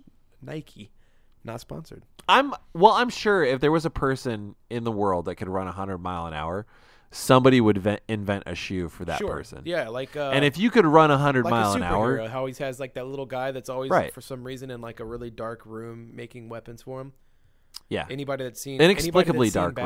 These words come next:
Speaker 1: Batman or Daredevil knows there's just always, like, a
Speaker 2: Right.
Speaker 1: person who's just, just, they have nothing else to do. That's, they never have enough light, yet they can invent,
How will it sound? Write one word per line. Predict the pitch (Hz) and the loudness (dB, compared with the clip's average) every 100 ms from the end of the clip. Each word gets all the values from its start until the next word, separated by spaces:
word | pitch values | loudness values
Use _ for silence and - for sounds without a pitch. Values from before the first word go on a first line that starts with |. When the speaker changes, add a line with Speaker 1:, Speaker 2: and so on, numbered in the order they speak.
| 82 | -4
Speaker 1:
Batman | 131 127 | -6 -8
or | |
Daredevil | 110 123 120 127 120 120 | -10 -10 -8 -10 -10 -12
knows | 117 120 127 | -10 -10 -12
there's | 110 107 | -14 -16
just | 107 | -16
always, | 110 110 113 113 | -12 -10 -10 -12
like, | 107 110 | -14 -14
a | 107 104 _ - | -14 -16 _ -14
Speaker 2:
Right. | 92 87 - _ | -12 -12 -16 _
Speaker 1:
person | - 113 - 110 | 0 0 -6 -14
who's | 107 110 98 - | -12 -12 -12 -16
just, | - 95 - - _ _ _ _ _ _ _ | -18 -18 -20 -20 _ _ _ _ _ _ _
just, | - 107 - | -18 -18 -14
they | 120 120 | -10 -10
have | 110 | -8
nothing | 127 127 131 | -10 -10 -8
else | 131 127 | -10 -10
to | 120 | -10
do. | 123 123 123 123 120 - | -8 -6 -8 -10 -16 -18
That's, | 120 - - _ - - 139 | -16 -16 -20 _ -20 -20 -12
they | 131 135 | -8 -6
never | 143 147 | -4 -4
have | 135 | -4
enough | 135 123 | -8 -10
light, | 120 123 - | -10 -10 -10
yet | - 117 | -12 -10
they | 120 | -12
can | - 117 | -12 -12
invent, | 110 117 120 | -12 -12 -14